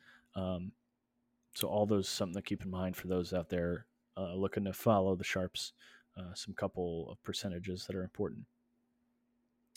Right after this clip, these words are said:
As we go into the evening games, I'm just gonna do the evening, night, and Monday night. Oh, excuse me, there is no Monday Night Football,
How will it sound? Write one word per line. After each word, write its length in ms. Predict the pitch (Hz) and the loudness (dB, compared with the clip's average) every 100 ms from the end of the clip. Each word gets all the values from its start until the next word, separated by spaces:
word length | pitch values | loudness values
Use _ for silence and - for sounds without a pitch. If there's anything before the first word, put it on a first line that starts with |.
| - - - 107 | -20 -20 -2 4
As 100 | 113 | 8
we 80 | |
go 140 | 110 110 | 10 10
into 180 | 104 107 | 8 4
the 180 | 95 | 6
evening 280 | 117 127 127 | 6 8 8
games, 420 | 127 123 127 123 | 10 8 8 4
I'm 100 | 95 | 2
just 140 | 110 - | 0 4
gonna 140 | 113 | 4
do 260 | 98 95 95 | 6 6 6
the 220 | 92 98 | 4 4
evening, 340 | 98 98 98 | 4 4 2
night, 300 | 92 95 92 - | 2 2 0 -2
and 180 | 98 92 | -4 -2
Monday 260 | 92 92 90 | -2 -2 -2
night. 240 | 90 85 - _ _ _ - _ _ | -4 -8 -12 _ _ _ -20 _ _
Oh, 180 | 95 85 | 6 6
excuse 320 | - - 127 | 4 4 6
me, 100 | 120 | 6
there 140 | 87 69 | 4 6
is 160 | 113 | 8
no 140 | 113 90 | 8 6
Monday 220 | 85 80 | 6 4
Night 180 | 78 71 | 0 -2
Football, 380 | 76 - - | -6 -8 -14